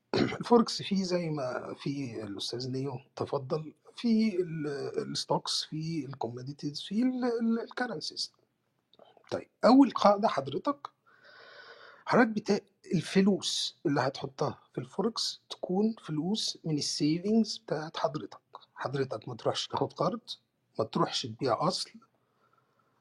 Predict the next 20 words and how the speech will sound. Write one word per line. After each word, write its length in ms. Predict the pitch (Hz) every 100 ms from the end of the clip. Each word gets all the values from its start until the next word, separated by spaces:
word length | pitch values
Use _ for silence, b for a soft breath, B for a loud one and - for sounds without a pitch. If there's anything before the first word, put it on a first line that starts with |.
| -
ما 100 | 131
تروحش، 380 | - 156 - 117
ما 100 | 113
تروحش، 360 | 139 - -
ما 120 | 165
تروحش. 380 | - - - -
حضرتك 360 | 120 131 143 135
عندك 320 | 147 147 135
سيفنجز، 640 | - 139 104 - - - _ _ _ _ _ _ _ _ _ _
ول-، 360 | 123 120 113 113
ولنفرض 640 | - 117 120 - - 98 -
إن 120 | 120
هي 440 | 123 131 113 90 - _ - -
مية 180 | 143 143 -
ألف 220 | 113 - - 175
دولار، 420 | 226 277 - - _ b b b b b b b
حضرتك 580 | - 143 139 180 - 156
بتطلع 680 | 113 117 - 196 180 156 135
منها 520 | 143 156 123 110 101
الجزء 520 | - 127 151 160 -